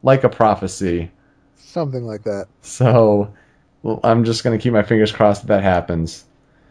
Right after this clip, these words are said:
Speaker 1: Um, so, with that, like we say, yeah, prof-, prophetic. There's, there's the
Speaker 2: There you
Speaker 1: word.
Speaker 2: go.
Speaker 1: As we like to say on Show Me News, mad hype, y'all,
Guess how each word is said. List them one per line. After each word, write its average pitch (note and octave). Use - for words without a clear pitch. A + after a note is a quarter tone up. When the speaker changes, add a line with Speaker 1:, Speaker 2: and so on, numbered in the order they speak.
Speaker 1:
Um, B2
so, B2+
with B2
that, C3
like B2+
we C3+
say, A#2
yeah, A#2+
prof-, -
prophetic. G#2
There's, G2
there's F2+
the -
Speaker 2:
There A#2+
you A2+
Speaker 1:
word. A2
Speaker 2:
go. G#2
Speaker 1:
As B2+
we C#3+
like D3
to C#3
say D3+
on C#3
Show C#3+
Me C#3+
News, C#3+
mad C#3
hype, D3
y'all, B2+